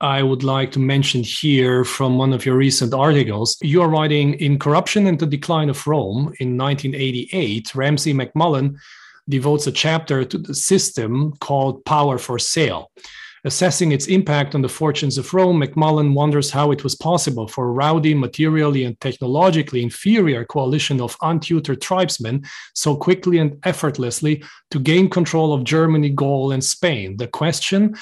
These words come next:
mirrors the general astonishment when last summer," you write, the summer of two thousand and twenty-one,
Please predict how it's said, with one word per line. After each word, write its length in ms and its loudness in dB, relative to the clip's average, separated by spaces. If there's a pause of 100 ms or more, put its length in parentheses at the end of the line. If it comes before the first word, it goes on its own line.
(260)
mirrors 520 4
the 80 -2
general 480 2
astonishment 840 0
when 180 -2
last 400 0
summer," 440 0 (240)
you 140 -2
write, 360 -2 (460)
the 80 -4
summer 360 0
of 140 -4
two 140 0
thousand 640 -2
and 360 -4 (240)
twenty-one, 920 -6